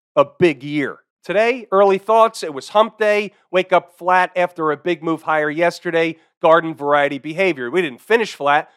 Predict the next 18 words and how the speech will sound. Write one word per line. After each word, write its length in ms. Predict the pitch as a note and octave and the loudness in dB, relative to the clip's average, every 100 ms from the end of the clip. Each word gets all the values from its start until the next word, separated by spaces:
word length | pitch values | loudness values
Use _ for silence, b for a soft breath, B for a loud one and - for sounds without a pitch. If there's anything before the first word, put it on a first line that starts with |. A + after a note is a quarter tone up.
| b | b
but 140 | A3+ | -6
they 100 | A3 | -2
woke 320 | G#3 G#3 G#3 G#3 | 0 2 4 2
up 180 | G3+ | 0
flat. 360 | - C3 F#2 C#2 _ - | -2 -14 -14 -16 _ -12
Here's 180 | D3+ | -10
the 100 | B2 | -10
service 440 | A#2+ F#3 F#3+ E3+ F#3 | -6 2 2 0 -2
announcement 560 | F3+ F3+ F3 - E3 | 2 2 2 -2 -4
about 440 | C#3 C#3 C#3 C3 _ | -2 0 0 -2 _
taking 280 | D#3 C#3 C3+ | -10 -8 -6
a 40 | |
little 200 | D3 C#3+ | -2 -2
bit 120 | C3+ | -4
of 100 | B2+ | -10
time 260 | - D3+ C#3 | -4 -4 -4
for 100 | C3 | -8
myself. 640 | A#2+ A2+ - F#3 E3+ - | -12 -12 -2 0 0 -2